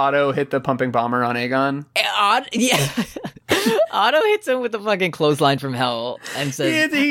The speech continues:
Speaker 1: he, he's
Speaker 2: I
Speaker 1: caught
Speaker 2: thought
Speaker 1: up in the ropes and he hits the V trigger.
Speaker 2: Yeah, I thought, I thought it was gonna, <laughs> Otto, Otto running, uh, through Driftmark and hitting him with the six one nine. Like,
Speaker 1: <laughs>
Speaker 2: I thought it was gonna be like,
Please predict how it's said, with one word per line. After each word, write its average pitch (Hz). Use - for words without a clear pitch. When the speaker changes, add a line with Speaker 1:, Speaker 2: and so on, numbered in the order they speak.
Speaker 1:
he, 277
he's 277
Speaker 2:
I 247
Speaker 1:
caught 254
Speaker 2:
thought -
Speaker 1:
up 233
in 233
the 220
ropes 202
and 196
he 180
hits 185
the 185
V 156
trigger. 151
Speaker 2:
Yeah, 226
I 220
thought, 269
I 226
thought 269
it 277
was 269
gonna, 247
<laughs> 220
Otto, 208
Otto 214
running, 196
uh, 175
through 156
Driftmark 147
and 156
hitting 135
him 135
with 131
the 131
six -
one 127
nine. 123
Like, 135
Speaker 1:
<laughs> -
Speaker 2:
I 233
thought 294
it 254
was 226
gonna 214
be 220
like, 165